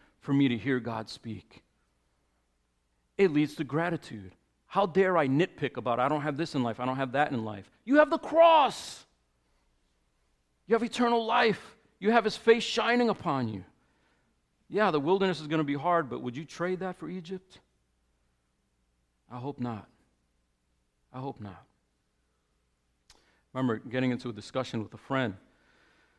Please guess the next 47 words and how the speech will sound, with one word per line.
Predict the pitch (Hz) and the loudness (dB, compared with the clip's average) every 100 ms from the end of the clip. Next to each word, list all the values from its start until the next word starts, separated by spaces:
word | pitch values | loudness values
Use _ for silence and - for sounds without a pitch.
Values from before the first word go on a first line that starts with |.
| _ _ _ _ _ | _ _ _ _ _
We | 123 | -2
had | 127 | 0
recently | 139 165 147 131 | 0 0 0 0
both | 104 139 - | 0 -4 -2
watched | 127 - | -6 -4
the | 127 | 0
movie, | 127 127 113 | 0 0 2
not | 113 117 | 2 0
at | |
the | 117 | -2
same | - 117 107 | -6 -6 -4
time, | 131 127 | -2 -2
but | 110 | -2
we | 104 107 | -6 -6
had | 107 | -6
each | 120 - | -8 -4
watched | 120 117 - | -2 -2 -6
the | |
same | 110 120 107 | -10 -8 -4
movie, | 113 127 110 | -2 -2 -4
and | 104 | -6
the | 104 | -4
movie | 107 151 127 | -2 -2 -2
was | 107 107 101 | -6 -8 -12
pretty | _ 165 117 | _ -8 -4
hopeless. | 117 190 - - - - - _ _ _ _ _ _ _ _ _ _ _ _ _ | -2 -2 -4 -16 -16 -20 -20 _ _ _ _ _ _ _ _ _ _ _ _ _
In | 139 139 | -2 4
the | 165 | 4
end, | 175 | 4
the | 127 | 2
bad | 151 156 131 | 2 2 0
guy | 117 | -2
wins, | 120 135 123 151 | 2 2 0 -2
and | 147 | -2
there's | 208 147 | 0 2
movies | 220 139 107 | 0 0 -6
like | 92 | -8
that, | - 92 - | -10 -12 -8
right? | 120 185 - _ _ _ _ _ _ _ _ _ _ _ _ _ _ | -6 -8 -12 _ _ _ _ _ _ _ _ _ _ _ _ _ _
You're | 147 | -2
kinda | 180 220 285 | 2 4 4
shocked | - 220 - | 6 4 4
at | 131 | -2
the | 165 | 0
end, | |
like, | 156 127 | 0 2
"Oh." | 233 123 | 2 0